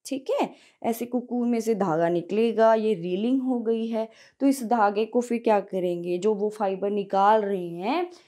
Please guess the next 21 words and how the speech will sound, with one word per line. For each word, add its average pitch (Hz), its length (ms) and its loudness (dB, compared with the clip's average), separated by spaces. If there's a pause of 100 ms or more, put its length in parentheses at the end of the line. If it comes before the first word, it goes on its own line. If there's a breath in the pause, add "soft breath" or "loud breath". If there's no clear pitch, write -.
इसको 233 240 -4
स्पिन 269 480 0
किया 226 340 -2
जाएगा, 185 480 -2
एक 196 220 -4
यार्न 202 480 0
बनाया 190 440 -2
जाएगा। 185 500 -2 (320 soft breath)
उस 208 120 -6
यार्न 190 380 2
को 185 180 -8
फिर 185 220 -6
कहाँ 196 320 -10
पे 214 120 -2
यूज़ 233 360 -4
करेंगे, 277 520 2 (340 loud breath)
फैब्रिक 277 520 2
बनाने 165 460 -2
के - 160 -12
लिए। 160 140 -8
क्लियर? 277 400 2